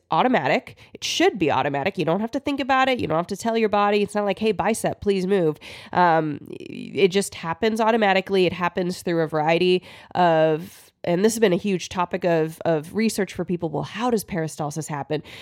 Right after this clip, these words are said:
Because we know what, what's, when it's, when it's dysfunctional, it's bad. You know, it's either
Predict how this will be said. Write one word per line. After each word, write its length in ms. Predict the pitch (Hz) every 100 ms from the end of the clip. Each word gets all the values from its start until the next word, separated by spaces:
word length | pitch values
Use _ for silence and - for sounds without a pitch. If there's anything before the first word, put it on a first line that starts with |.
| -
Because 480 | 208 208 202 180 - - -
we 180 | 185 214
know 320 | 208 262 359
what, 300 | 233 202 - _
what's, 480 | - 185 180 - - _ _
when 160 | 196 196
it's, 280 | 180 - -
when 160 | 190
it's 160 | 185 -
dysfunctional, 960 | 190 180 262 247 196 185 165 151 151 - -
it's 240 | 175 196
bad. 440 | - 165 190 127 143
You 80 | 165
know, 200 | 160 156
it's 240 | 165 175
either 340 | 156 151 147